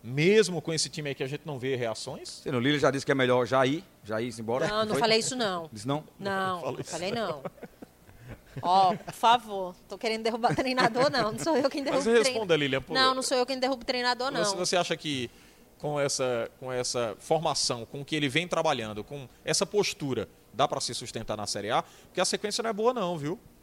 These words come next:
Speaker 1: Santos, tudo bem, o Santos tá lá
Speaker 3: Não, acho que,
Speaker 1: prejudicado,
Speaker 3: que, que
Speaker 1: mas
Speaker 3: é, é aquela coisa, a briga do esporte é realmente essa, é pra não cair mesmo. Eu não acredito que o esporte vai cair, não.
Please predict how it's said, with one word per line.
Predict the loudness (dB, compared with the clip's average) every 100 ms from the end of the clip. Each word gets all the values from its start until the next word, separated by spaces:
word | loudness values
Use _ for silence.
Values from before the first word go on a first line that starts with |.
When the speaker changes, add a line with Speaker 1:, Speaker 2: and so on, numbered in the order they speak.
| _
Speaker 1:
Santos, | -8 -6 -6 -8
tudo | -8 -8
bem, | -4 -4 -4
o |
Santos | -6 -6 -6 -4
tá | 0
lá | 2
Speaker 3:
Não, | 2
acho | 2
que, | -2
Speaker 1:
prejudicado, | 0 2 2 2
Speaker 3:
que, |
que | 0
Speaker 1:
mas | 2
Speaker 3:
é, | 0 -2 -4 0
é | 0
aquela | 0 -4
coisa, | -2 0 0 0
a | 0
briga | 0 -4 -4
do |
esporte | -6 -2 -2 0
é |
realmente | -4 -6 -6 -6
essa, | -2 -2 -2 -4 -6 -4
é | -4
pra | -2 -2
não | -2
cair | -2 -2 0
mesmo. | -2 -2 -4
Eu |
não | -4
acredito | -4 -4 -4 -6
que | -6
o |
esporte | -4 -4 -2
vai | -2
cair, | 0 0
não. | -2 -6 -10